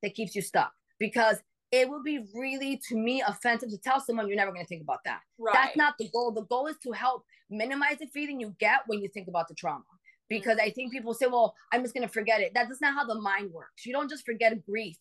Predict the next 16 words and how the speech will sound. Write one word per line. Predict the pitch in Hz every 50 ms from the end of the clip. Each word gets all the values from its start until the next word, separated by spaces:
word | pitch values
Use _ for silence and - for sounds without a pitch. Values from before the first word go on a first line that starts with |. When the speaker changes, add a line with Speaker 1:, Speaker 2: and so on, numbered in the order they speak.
| - 196
Speaker 1:
like | 196 175 170 - -
that. | 170 160 147 139 - _ _ _ _ _ -
You | 226 233 220
make | 226 220 226 247 240 -
grief | - 226 233 233 233 233 - -
become | - 208 - - 226 214 202
a | 185 175
part | - - 185 196 208 220
of | 214 233
you, | 240 247
not | 240 208 190 190 190 -
take | 214 190 - -
your | 185 180
whole | 175 170 170
life | 165 156 139 - - -
over. | - 143 143 135 185 139 - -